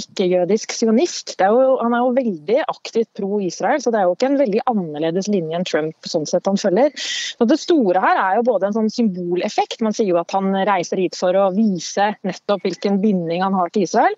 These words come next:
og så er det aller mest, eh, å få i gang en allianse. For det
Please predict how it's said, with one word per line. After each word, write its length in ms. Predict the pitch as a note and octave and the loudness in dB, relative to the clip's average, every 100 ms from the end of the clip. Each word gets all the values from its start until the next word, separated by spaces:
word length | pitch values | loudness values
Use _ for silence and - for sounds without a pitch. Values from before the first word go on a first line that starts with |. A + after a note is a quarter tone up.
| - - - | -6 -12 -8
og 80 | - | 0
så 80 | F#4 | 2
er 240 | E3 G3 | 2 0
det 80 | C4 - | 0 0
aller 280 | E3+ E3+ | 2 0
mest, 440 | F3+ F#3+ - - - _ _ - | -2 -4 -8 -16 -20 _ _ -4
eh, 340 | F#3 F#3 F#3 | 0 2 2
å 160 | - G3 | 0 -2
få 380 | - A3+ F#3 D3 | 0 -2 0 -2
i 20 | |
gang 220 | E3 E3 | -4 -4
en 100 | F3 G3+ | -4 0
allianse. 580 | F#3+ F3 - - G3 G3 | 0 0 -2 -2 -2 2
For 100 | A3+ | 2
det 200 | A3+ | 2